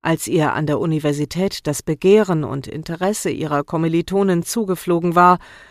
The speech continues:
und sie sich kaum dagegen wehren konnte. Doch das erste anfängliche Experimentieren hatte sie mit dem Gefühl zurückgelassen,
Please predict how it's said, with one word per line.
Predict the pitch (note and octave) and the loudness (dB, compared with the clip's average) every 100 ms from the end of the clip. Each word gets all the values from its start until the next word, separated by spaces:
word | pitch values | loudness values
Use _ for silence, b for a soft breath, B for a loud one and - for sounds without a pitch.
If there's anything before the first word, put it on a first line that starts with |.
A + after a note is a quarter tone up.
| B | B
und | - G#3 | -6 -2
sie | A#3 | 0
sich | G#3+ G#3+ | 0 -2
kaum | - A3+ F#3+ F3 | 0 4 4 4
dagegen | D#3+ D#3+ D#3 F#3 | 0 -2 -4 0
wehren | G#3 E3+ D#3 | 2 2 -2
konnte. | - D3 B2+ C3 C3+ _ _ _ _ _ _ _ _ _ _ _ - | -4 -6 -6 -10 -12 _ _ _ _ _ _ _ _ _ _ _ -2
Doch | A3 - | -2 2
das | A#3 A3 | 2 2
erste | - A#3 C#4 - A#3+ G3+ | 2 2 2 2 2 4
anfängliche | A#2 A#3+ - G3+ F#3+ F3+ F3 | 4 4 2 2 2 2 0
Experimentieren | - - - E3+ E3 E3 D#3+ - G#3+ G3+ F#3+ | 0 -6 -2 0 2 2 0 4 4 4 4
hatte | F#3 - A#3 | 2 0 0
sie | A#3+ | 0
mit | A3 | 0
dem | A3 G3 | -2 -2
Gefühl | F#3 - A3+ B3+ | -4 -2 -2 -2
zurückgelassen, | - F#3 G#3+ - A3 A3 - A3 | -4 -2 -2 2 6 4 4 0